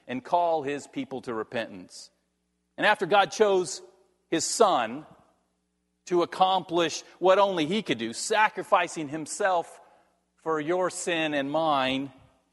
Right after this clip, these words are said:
God continued to choose people to carry out his purposes. God chose the apostles, including the apostle Paul, to lead in taking the gospel of Jesus Christ to the ends of the earth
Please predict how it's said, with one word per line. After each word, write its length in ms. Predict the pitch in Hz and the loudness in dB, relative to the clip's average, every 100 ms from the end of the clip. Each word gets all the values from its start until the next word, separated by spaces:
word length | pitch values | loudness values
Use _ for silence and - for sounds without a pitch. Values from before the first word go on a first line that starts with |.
| _ _ - | _ _ 2
God 240 | 170 175 | 4 4
continued 480 | 175 156 196 185 156 | -4 -4 -4 -4 -4
to 100 | 135 | -6
choose 360 | - 175 139 - _ - | -6 -8 -8 -14 _ -8
people 300 | 185 151 127 | -6 -4 -8
to 80 | |
carry 500 | 127 - 202 190 170 | -10 -4 -2 -2 0
out 200 | 160 156 | 0 0
his 100 | 131 | -2
purposes. 800 | - 165 151 131 - 104 92 - _ _ _ _ _ _ _ _ | -2 -2 -2 -6 -8 -12 -12 -18 _ _ _ _ _ _ _ _
God 140 | 131 | -4
chose 220 | 123 143 120 | -4 -6 -6
the 100 | 123 | -8
apostles, 880 | - 123 135 - 107 90 - - _ _ _ _ _ _ | -6 -4 -4 -6 -14 -16 -20 -20 _ _ _ _ _ _
including 260 | 147 139 | -6 -4
the 80 | 120 | -6
apostle 380 | 110 135 127 135 | -2 -2 -2 -6
Paul, 340 | - 147 135 | 2 2 2
to 100 | 123 | -2
lead 540 | 127 160 165 151 113 - _ _ | -4 -6 -6 -6 -8 -12 _ _
in 140 | 147 147 | -10 -6
taking 400 | 202 202 180 139 | -2 -2 -4 -8
the 80 | 120 | -6
gospel 600 | 165 180 180 - 160 139 | -4 -2 -2 -4 -8 -8
of 100 | 110 | -8
Jesus 400 | 165 151 139 - | -10 -8 -10 -6
Christ 420 | 156 123 107 - - _ _ | -2 -2 -2 -12 -20 _ _
to 80 | - | -4
the 180 | 151 151 | 0 0
ends 200 | 147 131 | -2 -6
of 100 | 123 | -4
the 160 | 120 | -2
earth 400 | 113 95 - - | -2 -2 -10 -20